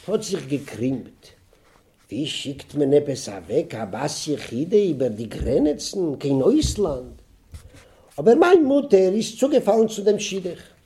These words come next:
זי איז איר אלץ שווערער געווארן צו זיין, צוזאמען מיט דער דאזיקער עקסצענטרישער טאכטער. מיין שוועסטער האט זיך שוין געהאט, אנגענומען צו ביסלעך מיט די ניימאדישע געדאנקען. זי האט געלייענט יידישע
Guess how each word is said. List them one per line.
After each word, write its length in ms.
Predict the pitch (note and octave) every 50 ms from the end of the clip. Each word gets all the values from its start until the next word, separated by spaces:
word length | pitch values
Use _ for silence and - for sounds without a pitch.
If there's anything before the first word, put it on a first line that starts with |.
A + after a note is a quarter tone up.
| _ _ _ _ _ -
זי 80 | - D3
איז 120 | C#3+ C3+ D#3
איר 100 | D#3 D#3 D#3
אלץ 160 | E3+ G3 G3 G3+
שווערער 520 | - - - D#3+ C#3+ E3+ A#3 D4 C#4 C#4
געווארן 420 | A3 G#3 F3 D#3 F#3 G3+ G3 G3
צו 180 | - - - D#3
זיין, 240 | D#3 F3+ G3+ A#3 A3
צוזאמען 460 | - F#3 D3+ B2+ E3+ F3 G3+ G#3 G3+
מיט 160 | F#3+ E3+ D#3
דער 140 | C#3+ D3+ C3
דאזיקער 580 | A#2+ A2+ C#3 D3+ F3 D3 D#3+ F3 - D#3+ C#3+ C3 - -
עקסצענטרישער 1000 | - C#3 A#2 - - - _ - - - B2+ D#3 E3+ - - C#3 C3+ - C#3 A#2 - -
טאכטער. 380 | - B2+ A#2 - - - - - - - - - - - _ _ _ _ _ _ _ _ _ _ _ _ - - - - - - -
מיין 300 | F#2 - D3+ G3+ B3+ B3
שוועסטער 800 | - - - C#3+ C3 F#3+ B3+ A#3 - - - F3 E3 E3 D#3+ D#3+ D#3+
האט 100 | E3+ D#3
זיך 160 | D#3+ F3+ -
שוין 200 | - F3+ F3 F3+
געהאט, 400 | D#3+ D#3 C#3+ C3+ E3+ F#3 F3+ - - _ -
אנגענומען 680 | D#3+ G#3+ A3 A3 F#3+ F#3+ F#3 G3 F#3+ F#3 F3+ F3 D#3+ D3 - - -
צו 180 | - - - D#3+
ביסלעך 480 | C#3+ E3 F#3 - - D#3 D#3 D3+ -
מיט 100 | D3 C#3
די 100 | B2+ B2
ניימאדישע 880 | A#2 B2+ B2 A#2 D3 F#3 F3+ E3 D3 C#3 C3 D3+ E3 D#3+ C#3+ - - A#2+
געדאנקען. 560 | A2+ A#2 G#2+ - - D3+ C#3+ - - - - - - _ _ _ - - - _ _ _ _ _ _ _ _ _ -
זי 80 | -
האט 100 | D4 B3
געלייענט 560 | G3 D#3+ E3+ D#3+ D#3 D#3+ D3+ C#3 C3+ B2+ - A2
יידישע 360 | A2 G2+ G#2+ G#2+ - -